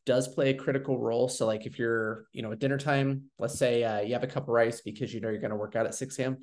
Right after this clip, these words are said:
that's a good idea. Just don't eat that cup of rice at ten P M because then your body's gonna have to work very hard to digest it and your sleep quality is gonna be sucky. Uh, the other thing too, like, if,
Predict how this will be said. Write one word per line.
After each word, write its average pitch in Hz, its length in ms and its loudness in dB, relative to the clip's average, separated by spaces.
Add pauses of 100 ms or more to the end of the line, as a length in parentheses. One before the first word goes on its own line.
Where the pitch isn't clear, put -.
(280)
that's 127 180 0
a 135 40 -6
good 113 100 0
idea. 113 380 -2 (240)
Just 143 140 -2
don't 165 120 6
eat 165 140 2
that 156 180 4
cup 143 160 -4
of 139 60 2
rice 131 400 6
at 104 300 0 (360)
ten 127 220 -2
P 127 200 -4
M 113 140 -2
because 107 400 -4
then 113 160 -2
your 107 80 -2
body's 104 320 -2
gonna 101 120 -6
have - 80 -14
to 110 40 -6
work 101 220 -6
very 117 420 2
hard 107 360 0
to - 120 -12
digest 131 540 -2
it 147 260 0
and 120 140 -8
your 107 80 -8
sleep - 260 -8
quality 107 220 -4
is 107 80 -8
gonna 104 180 -6
be 101 280 -8 (140)
sucky. - 360 -8 (580)
Uh, 135 460 8 (140)
the 127 100 2
other 143 160 6
thing 147 260 -2
too, 147 300 2
like, 131 240 6
if, 156 200 0